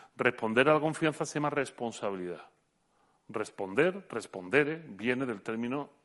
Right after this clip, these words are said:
¿m? Responsabilidad viene del término responder. ¿Qué significa? Que cuanto más sana es una sociedad,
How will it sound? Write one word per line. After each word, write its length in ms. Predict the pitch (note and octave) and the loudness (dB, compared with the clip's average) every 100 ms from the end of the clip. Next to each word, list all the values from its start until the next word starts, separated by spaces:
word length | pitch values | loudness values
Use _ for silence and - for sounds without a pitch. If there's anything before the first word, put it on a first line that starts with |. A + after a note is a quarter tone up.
| _ - | _ -10
¿m? 200 | D3+ A3 - - _ | -10 -10 -16 -20 _
Responsabilidad 540 | A#2+ - A2 G2+ G#2 B2+ | -2 -2 -4 -4 -2 -2
viene 140 | B2 | -4
del 60 | A#2 | -4
término 240 | B2 C3 | -6 -4
responder. 480 | A2+ - F2+ F2 - - - - - - | -6 -10 -12 -14 -16 -20 -20 -20 -20 4
¿Qué 100 | E3 | 4
significa? 600 | F3 F#3 E3+ F3 - D#2+ _ _ _ _ _ _ _ - - | 6 2 0 -4 -6 -14 _ _ _ _ _ _ _ -16 -10
Que 80 | - | -2
cuanto 240 | A2 G2+ | -2 4
más 200 | A2 C3+ | 6 6
sana 300 | - D#3+ D#3 | 6 4 2
es 60 | C#3+ | 0
una 180 | C#3 B2+ | -2 -2
sociedad, 640 | C3 - A#2+ B2+ G#2+ | -2 -2 2 2 2